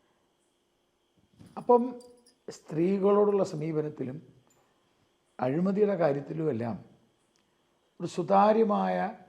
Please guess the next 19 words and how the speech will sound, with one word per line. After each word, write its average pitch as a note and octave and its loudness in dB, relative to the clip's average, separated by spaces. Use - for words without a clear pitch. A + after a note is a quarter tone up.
രാഷ്ട്രീയ E3+ -6
പാരമ്പര്യം C#3 -6
അടുത്ത F3 -4
കാലത്ത് C#3+ -8
കോൺഗ്രസിന് F3+ -2
നഷ്ടപ്പെട്ടു F3 -6
പോയി. - -12
അത് - -12
കോൺഗ്രസിന് G#3 2
ഉണ്ടായിരുന്നില്ല A3 4
എന്ന് A#3+ 0
പറയാൻ D3+ -2
പറ്റില്ല, - -6
ഉണ്ടായിരുന്നു. E3 -4
പക്ഷേ F#3 -2
ഏറെക്കാലമായി F3 2
അത് F#3 -6
നഷ്ടപ്പെട്ടു E3+ -4
പോയി. E3+ -14